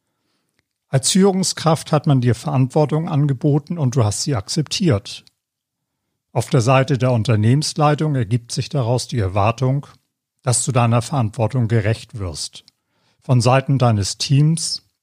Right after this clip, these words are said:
gibt es die gleiche Erwartungshaltung. Und gerade weil du nicht ständig gelobt wirst, ist es so wichtig, dass die Übernahme von Verantwortung aus deinem eigenen,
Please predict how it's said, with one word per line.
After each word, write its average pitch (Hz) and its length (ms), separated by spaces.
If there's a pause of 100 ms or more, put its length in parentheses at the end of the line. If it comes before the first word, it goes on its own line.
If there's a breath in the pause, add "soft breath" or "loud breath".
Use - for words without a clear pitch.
gibt - 220
es 113 140
die 127 100
gleiche 110 460
Erwartungshaltung. 95 1120 (1700)
Und 165 140
gerade 165 380
weil 170 220
du 208 120
nicht 160 200
ständig 127 520
gelobt 120 440
wirst, 151 400
ist 262 240
es 151 140
so 117 180
wichtig, 147 680 (420 soft breath)
dass 143 240
die - 240
Übernahme 170 640
von 139 240
Verantwortung 131 760
aus - 160
deinem 120 260
eigenen, 160 720